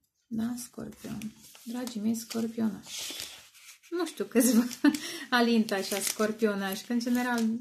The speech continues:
scorpionii nu prea sunt alentați. Lumea se sperie de voi. Ia.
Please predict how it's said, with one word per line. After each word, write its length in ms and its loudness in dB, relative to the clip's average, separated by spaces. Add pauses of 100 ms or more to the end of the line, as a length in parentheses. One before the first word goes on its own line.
(480)
scorpionii 600 0
nu 100 0
prea 180 -8
sunt 260 -12
alentați. 640 -12 (1300)
Lumea 200 4
se 140 0
sperie 340 -2
de 120 -6
voi. 420 -8
Ia. 300 -8